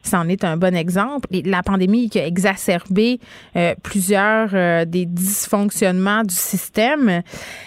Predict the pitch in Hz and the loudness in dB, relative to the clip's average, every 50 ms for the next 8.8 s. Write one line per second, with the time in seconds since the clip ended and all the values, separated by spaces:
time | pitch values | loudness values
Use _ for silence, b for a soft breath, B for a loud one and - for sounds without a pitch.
0 | B B - 185 180 - - - 247 294 - - 220 - - 196 208 214 220 220 | B B 2 2 2 2 0 0 0 2 2 2 0 0 2 2 4 4 4 2
1 | - 403 453 190 185 - 226 190 175 - - - 226 214 202 180 165 151 - - | 2 0 0 0 0 0 0 0 0 -2 -2 0 0 2 2 2 0 -2 -4 -8
2 | - - - - - 165 156 147 143 160 165 165 - - 190 - - - 175 165 | -8 -8 -6 -6 -4 -4 -4 -4 -4 -4 -4 -4 -4 -6 -6 -6 -4 -4 -4 -4
3 | - - 160 - - - - - 202 196 196 190 170 165 170 175 175 170 160 156 | -4 -4 -6 -6 -8 -6 -4 -2 -2 -2 0 -2 -2 0 0 0 0 -2 -2 -2
4 | 175 165 170 175 175 175 175 180 202 220 226 208 - 185 160 175 165 180 180 170 | -2 -2 0 0 2 2 2 4 4 2 2 2 0 -2 0 0 0 0 0 0
5 | 175 165 170 170 160 170 - - - 185 156 147 160 - - 214 214 214 202 170 | 0 0 0 -2 -2 -4 -4 -4 -2 -2 -2 -2 -2 -2 0 2 2 2 2 0
6 | 151 - - - - - - - 226 220 214 214 214 208 - - 190 165 165 160 | -2 -4 -6 -8 -8 -6 -2 2 2 4 4 4 2 0 -2 -2 0 0 0 0
7 | 160 170 170 165 170 170 170 180 180 180 - - 175 160 175 180 190 196 202 208 | 0 0 0 0 -2 -2 0 0 -2 -2 -2 -2 -2 0 0 0 2 2 2 2
8 | 214 220 220 B B B B B B - 175 - - - - 190 | 2 0 -2 B B B B B B -2 -2 -2 -2 -4 -6 -6